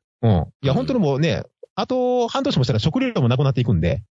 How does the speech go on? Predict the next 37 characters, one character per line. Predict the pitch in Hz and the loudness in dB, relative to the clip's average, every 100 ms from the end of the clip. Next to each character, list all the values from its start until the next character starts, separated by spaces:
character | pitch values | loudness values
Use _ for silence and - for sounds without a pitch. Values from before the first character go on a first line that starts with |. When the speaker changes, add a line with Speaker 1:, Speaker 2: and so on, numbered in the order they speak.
| _ | _
Speaker 2:
あ、 | - | -2
飢 | - 175 | 0 0
饉 | 165 | 0
に | 92 | 0
な | 80 | 0
り | 95 | 0
ま | 117 | 2
す | 113 | 2
ね、 | 104 | 0
Speaker 1:
う | |
ん。 | - | 0
Speaker 2:
確 | - - | -4 -2
か | 85 | -2
に。 | 82 - | -4 -4
で | 175 | -4
も | 156 | -2
ど | |
う | 453 480 | 0 0
な | 120 | 0
ん | 104 | 0
だ | |
ろ | 95 | 0
う。 | 98 | 0
お | 143 | 0
米、 | |
Speaker 1:
あ、 | |
な | 170 | 0
り | 190 | 0
ま | 233 | 0
す、 | |
な | 170 | 0
り | 92 | 0
ま | 90 | 0
す。 | |
Speaker 2:
お | 226 | 0
米 | 233 240 | 0 0
は | 254 294 277 113 | 0 -2 0 -2